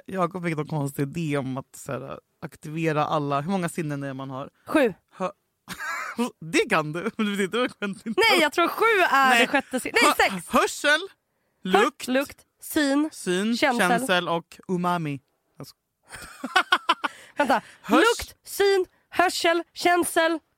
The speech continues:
Speaker 1: Ja, men det är de.
Speaker 2: trängsel.
Speaker 1: Fyra, <laughs> fyra sinnen.
Speaker 2: Nej, nej, nej, nej, nej, nej, nej, nej, nej. Det är fem, för man säger så här, det sjätte sinnet.
Speaker 1: Ja, ja,
Speaker 2: Då är det
Speaker 1: ja.
Speaker 2: något psycho.
Speaker 1: Nu googlar vi.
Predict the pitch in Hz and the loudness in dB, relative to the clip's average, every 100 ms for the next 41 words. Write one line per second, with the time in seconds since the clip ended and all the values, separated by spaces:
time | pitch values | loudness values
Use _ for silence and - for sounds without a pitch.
0 | _ - 180 160 190 180 156 - - 339 | _ -8 -6 -4 -4 -6 -6 -8 0 2
1 | 330 - 294 285 247 226 226 - - 254 | 2 2 0 0 -6 -6 -6 -4 -2 -2
2 | 254 - 226 214 190 185 185 175 135 - | -4 -6 -2 0 0 -4 -4 -4 -2 0
3 | 311 339 302 277 254 233 214 202 202 190 | 2 4 2 0 0 -2 -2 -2 -2 -2
4 | 190 190 294 330 - 320 196 202 226 220 | -2 0 2 2 2 0 0 -4 -6 -4
5 | 220 254 233 220 156 - 143 151 - 165 | -4 -4 -2 0 -2 -2 -10 -10 -8 -10
6 | - - 175 - 175 151 165 - - 156 | -10 -8 -8 -6 -6 -2 -2 -4 -6 -2
7 | 156 240 285 156 202 285 - 214 180 - | 0 0 0 -4 0 2 2 2 0 -4
8 | 247 208 175 170 127 214 202 180 151 147 | 0 2 0 -4 -4 -2 -2 -2 -2 -8
9 | 143 | -8